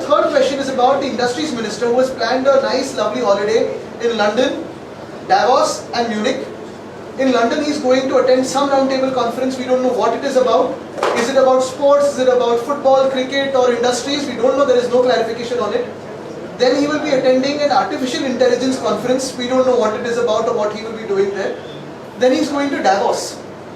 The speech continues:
The most beautiful part about this irony is that the World Economic Forum meets in Davos in January. And he said, "Pani Daura," he's going to inspect Davos. In what capacity is going to inspect Davos? Is he going to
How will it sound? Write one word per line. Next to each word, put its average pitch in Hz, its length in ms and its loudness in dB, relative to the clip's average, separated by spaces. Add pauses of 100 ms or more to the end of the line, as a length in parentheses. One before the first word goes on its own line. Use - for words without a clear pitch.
(540)
The 285 120 0
most 339 240 0
beautiful 277 340 -2
part 269 300 2
about 277 280 2
this - 600 -6
irony 220 500 0 (640)
is 269 180 -2
that 302 320 0 (760)
the 254 120 6
World 285 200 4
Economic 311 360 0
Forum 269 320 4 (140)
meets 269 360 -4
in 269 160 -6
Davos 233 400 2
in 285 140 -4
January. 196 400 0 (540)
And 247 120 0
he 294 120 0
said, - 320 0
"Pani 226 340 0
Daura," 226 240 2 (140)
he's 254 120 -4
going 277 200 -2
to 330 160 0
inspect 302 480 0
Davos. - 580 0 (920)
In 311 100 -2
what 262 240 2
capacity 302 560 0
is 330 60 0
going 302 220 -2
to 294 120 -2
inspect 277 360 0
Davos? 247 380 2
Is - 40 -6
he 254 80 -4
going 254 220 0
to 277 80 -6